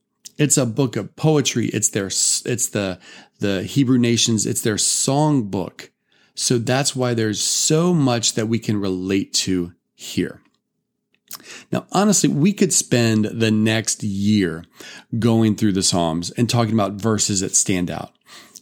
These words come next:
But because I could only pick one, I wanted to pick one that I'm familiar with and one that we could pray every day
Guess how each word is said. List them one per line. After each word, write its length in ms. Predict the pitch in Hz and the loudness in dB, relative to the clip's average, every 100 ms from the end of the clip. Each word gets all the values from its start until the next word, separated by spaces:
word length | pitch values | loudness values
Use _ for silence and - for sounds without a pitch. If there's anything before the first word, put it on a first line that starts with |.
| - | -8
But 360 | 104 117 - - 117 | 0 0 -2 -10 -4
because 360 | 110 110 101 | -2 0 0
I 80 | 104 | -2
could 140 | 110 | 0
only 160 | 107 127 | 2 2
pick 220 | 123 175 | 2 2
one, 440 | 156 151 143 147 - - - - - _ - | 2 2 2 0 -4 -20 -20 -18 -20 _ -2
I 80 | |
wanted 500 | 120 117 147 175 190 | 0 2 2 2 2
to 60 | 160 | -2
pick 340 | - 120 110 | -2 -2 -2
one 460 | 104 98 95 95 98 _ _ _ - | -4 -2 -2 -6 -8 _ _ _ -8
that 380 | 110 120 110 - | -2 0 -2 -4
I'm 200 | 131 127 | 0 0
familiar 600 | - 113 107 107 113 143 | 2 0 2 4 4 2
with 300 | 160 190 185 - _ _ _ _ | 2 -2 -4 -12 _ _ _ _
and 380 | 143 143 135 135 | 0 0 0 -2
one 220 | 131 156 | 2 4
that 180 | 143 107 | 4 2
we 280 | 113 117 175 | 0 2 2
could 340 | - 214 151 | 2 0 0
pray 680 | - - 131 107 98 95 95 _ _ _ _ - | -8 0 2 2 0 -4 -8 _ _ _ _ -2
every 460 | 123 127 120 127 117 | 2 2 2 2 4
day 540 | 107 90 78 82 | 2 0 -4 -8